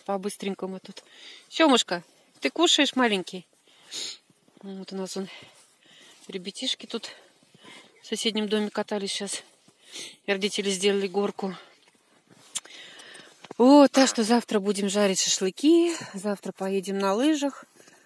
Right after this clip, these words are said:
кататься. Вот. Планов тоже будем отдыхать. Взяла с собой на всякий случай, э, гномиков. <laughs> Вдруг будет у меня такое настроение, позанимаюсь гномиками. На этой неделе у меня ничего не получилось, ничего не успела.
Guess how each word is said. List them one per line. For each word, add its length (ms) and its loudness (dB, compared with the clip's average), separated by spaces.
кататься. 540 -2
Вот. 300 -8
Планов 380 -4
тоже 220 -10
будем 300 -6
отдыхать. 400 0
Взяла 260 2
с 40 -8
собой 360 -2
на 80 0
всякий 300 -6
случай, 440 -6
э, 320 -8
гномиков. 600 0
<laughs> 20 -20
Вдруг 400 0
будет 460 -2
у 20 2
меня 140 2
такое 240 -4
настроение, 560 -4
позанимаюсь 680 -6
гномиками. 760 0
На 140 -2
этой 160 -6
неделе 400 -6
у 20 -6
меня 220 -6
ничего 480 -2
не 80 -2
получилось, 580 -4
ничего 300 -8
не 80 -4
успела. 540 -6